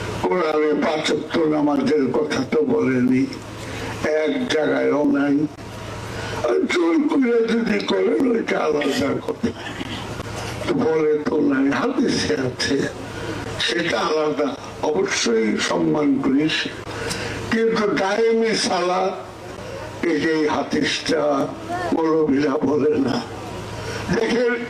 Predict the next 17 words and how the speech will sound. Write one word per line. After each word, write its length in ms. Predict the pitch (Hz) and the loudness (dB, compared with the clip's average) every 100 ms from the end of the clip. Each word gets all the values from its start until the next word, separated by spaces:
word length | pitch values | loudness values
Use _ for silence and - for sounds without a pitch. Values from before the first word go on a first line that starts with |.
| 254 | -4
একটি 400 | 277 - - 311 | -6 -8 -4 0
মাত্র 480 | 320 311 302 - 269 | 2 2 0 -2 0
হাদিস 920 | 269 233 233 220 226 285 - - - - - - - - - 320 302 - | 0 0 0 0 0 0 0 -2 -4 -6 -10 -10 -10 -10 -6 -6 -4 -2
জাবেরের 640 | 196 190 220 220 202 202 175 | -2 0 0 2 4 4 2
বর্ণিত। 760 | 151 185 175 165 156 - 151 139 - 107 | 2 2 2 2 0 0 -2 -2 -8 -4
হাদিসটা 640 | - 160 196 - - 202 | -2 0 0 0 0 0
কি? 420 | 196 190 196 247 - - - - 339 349 - - 175 | 0 2 2 2 0 -8 -12 -10 -6 -6 -4 -2 2
"নামাজ 840 | 190 233 254 262 285 311 302 233 | 4 2 2 2 2 2 2 2
বেহেশতের 1200 | 277 247 262 233 285 - - - 277 277 254 247 | 2 2 2 2 0 0 -2 0 2 2 0 -2
চাবি 680 | 240 226 220 226 208 165 262 - 277 | -2 0 0 0 0 2 2 0 -2
এবং 460 | 294 339 349 349 330 | 0 0 2 2 4
নামাজের 840 | 311 330 359 370 339 233 311 294 269 - | 4 2 2 2 0 2 2 2 0 0
চাবি 480 | 247 233 254 233 240 | 0 0 0 0 0
তাহারাত।" 840 | - - 208 208 196 165 - - - 190 | -2 0 0 0 0 -2 -4 -6 -6 -4
তাহারাত 600 | 190 147 196 208 196 - | -2 0 0 0 -2 -2
মানে 300 | 190 185 185 - | 0 2 2 0
পবিত্রতা। 840 | 185 170 165 - - - - - | 0 0 -2 0 0 0 -2 -4